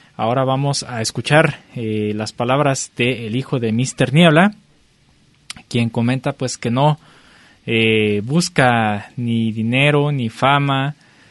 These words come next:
solamente lo está haciendo para que se respete el legado de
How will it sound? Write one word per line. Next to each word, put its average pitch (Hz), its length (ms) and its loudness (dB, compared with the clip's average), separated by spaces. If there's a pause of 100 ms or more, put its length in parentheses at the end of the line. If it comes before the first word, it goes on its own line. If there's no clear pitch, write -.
(380)
solamente 131 1040 0
lo 107 140 -6
está 120 180 -2
haciendo 139 840 -2 (400)
para 117 180 -2
que 127 180 -2
se 123 160 -2
respete 123 720 0 (920)
el 110 560 -2
legado 131 560 2 (840)
de 123 360 2